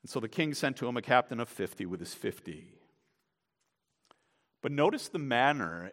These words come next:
in which the answer is sought. This isn't a mission of clarification.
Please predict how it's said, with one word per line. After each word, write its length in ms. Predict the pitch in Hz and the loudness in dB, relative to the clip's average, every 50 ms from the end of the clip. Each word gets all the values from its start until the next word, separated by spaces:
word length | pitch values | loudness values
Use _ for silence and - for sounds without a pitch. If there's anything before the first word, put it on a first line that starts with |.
| - | -8
in 160 | - 127 117 107 | -6 -4 -2 -2
which 240 | 123 123 - - | -2 -2 -2 -6
the 160 | - 107 101 - | -8 -8 -6 -6
answer 420 | 120 123 127 120 - - 92 87 | -6 -6 -6 -8 -8 -10 -10 -8
is 80 | 87 - | -8 -8
sought. 720 | - - - 123 98 92 85 73 73 - _ _ - - - - - _ _ _ _ _ _ _ _ _ _ _ _ _ _ _ _ _ _ _ _ _ | -8 -6 -6 -6 -8 -8 -10 -12 -14 -16 _ _ -20 -20 -20 -20 -20 _ _ _ _ _ _ _ _ _ _ _ _ _ _ _ _ _ _ _ _ _
This 200 | - 156 175 - | -2 -2 -2 -2
isn't 240 | 247 262 254 349 330 | -4 -4 -4 -2 -2
a 40 | 220 | 0
mission 380 | 160 151 156 160 - - 151 127 | 2 2 2 2 2 0 0 2
of 220 | 127 113 92 - | 0 0 0 -2
clarification. 1080 | - - - 127 127 117 - - 92 - - 190 196 175 - - 170 160 156 151 156 | -6 -2 0 2 2 2 0 -2 -8 -6 -6 -4 -4 -4 -6 -6 -4 -4 -4 -6 -8